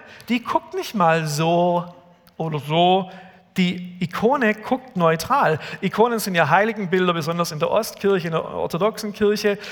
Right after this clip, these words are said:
werden die viel verwendet und heiß geliebt. Und der Gesichtsausdruck einer Ikone, der muss erstmal neutral sein. Die Idee dahinter, egal wie es mir geht,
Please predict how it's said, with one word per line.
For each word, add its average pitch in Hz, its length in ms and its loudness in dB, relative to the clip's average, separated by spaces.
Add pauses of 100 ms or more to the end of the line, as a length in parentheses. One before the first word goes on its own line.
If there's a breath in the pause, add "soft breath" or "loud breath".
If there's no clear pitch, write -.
(160 loud breath)
werden 175 220 0
die 175 120 0
viel 208 260 2
verwendet 190 460 2
und 160 160 -6
heiß 180 320 0
geliebt. 185 480 -2 (140)
Und 196 160 2
der 180 100 4
Gesichtsausdruck 196 960 0
einer 165 300 0
Ikone, 214 380 -2
der 147 120 0
muss 208 460 0
erstmal 156 640 2 (220 loud breath)
neutral 254 640 2
sein. - 260 -6 (580 loud breath)
Die 175 120 2
Idee 180 180 4
dahinter, 240 500 2 (600 loud breath)
egal 180 540 2
wie 185 120 -2
es 175 220 -4
mir 180 240 0
geht, 185 440 0